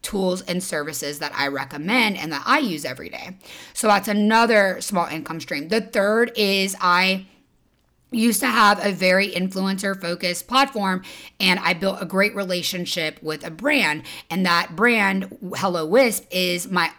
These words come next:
only regular sponsor. I will not accept more. I don't need more money from sponsors. My coaching business is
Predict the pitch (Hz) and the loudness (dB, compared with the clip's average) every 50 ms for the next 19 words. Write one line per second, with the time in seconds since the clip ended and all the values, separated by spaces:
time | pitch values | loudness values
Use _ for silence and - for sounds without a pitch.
0 | _ - 226 269 294 302 311 302 294 294 285 285 277 277 269 269 269 269 285 240 | _ 2 4 4 6 6 6 6 4 4 6 6 6 6 6 6 4 2 0 0
1 | 196 185 226 220 220 202 214 220 214 214 208 208 202 196 190 196 - - 202 185 | 0 2 2 4 2 2 0 0 0 2 2 0 0 -2 -4 -6 -4 0 0 2
2 | 180 185 185 190 190 185 170 170 - 147 160 165 160 185 214 233 226 220 226 214 | 2 2 0 0 0 0 0 0 -2 -2 -4 -2 -2 -2 -2 0 0 0 -2 -2
3 | 220 - 196 - 185 180 175 170 156 147 156 151 185 175 - 190 196 190 185 180 | -4 -6 -6 -6 -6 -4 -2 -2 -2 -2 -2 -4 -6 -6 -4 -4 -2 -2 -2 -2
4 | 175 175 175 170 170 175 170 - 160 165 156 - 165 147 147 147 - 151 147 143 | -2 -2 -2 -2 -4 -4 -4 -6 -6 -8 -6 -6 -4 -4 -4 -4 -6 -4 -4 -4
5 | 147 143 - _ - 156 143 139 - 180 180 190 190 - 214 208 208 202 - - | -6 -8 -10 _ -6 -6 -6 -6 -6 -8 -8 -6 -4 -2 -2 -2 -2 -6 -10 -16
6 | - - - _ 185 175 170 180 170 156 - - - 147 147 - - | -18 -20 -10 _ -4 -2 -2 -2 -2 -4 -4 -6 -8 -8 -8 -8 -10